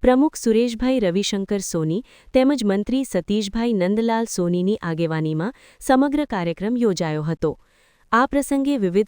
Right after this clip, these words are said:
સાંસ્કૃતિક કાર્યક્રમની પ્રસ્તુતિ થઈ હતી. વિદ્યાર્થીઓ, વડીલો અને નારી શક્તિનું સન્માન તેમજ પ્રોત્સાહન પુરસ્કાર એનાયત કરવામાં આવ્યા હતા.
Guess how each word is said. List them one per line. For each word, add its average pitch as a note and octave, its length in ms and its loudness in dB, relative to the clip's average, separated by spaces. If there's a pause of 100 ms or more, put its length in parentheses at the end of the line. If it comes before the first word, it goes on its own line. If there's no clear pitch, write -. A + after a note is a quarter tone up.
સાંસ્કૃતિક G#3 600 -2
કાર્યક્રમની F3 580 -2
પ્રસ્તુતિ F#3+ 480 -2
થઈ E3 200 -4
હતી. D#3+ 360 -6 (380)
વિદ્યાર્થીઓ, F3 760 -2 (240)
વડીલો B3+ 420 4
અને G#3 320 0
નારી F3+ 300 0
શક્તિનું A3+ 480 0
સન્માન E3 500 -2 (300)
તેમજ C4 340 4
પ્રોત્સાહન A3+ 540 0
પુરસ્કાર F#3 600 -2
એનાયત G3 400 0
કરવામાં D#3+ 480 -2
આવ્યા D#3+ 180 -2
હતા. D#3+ 320 -4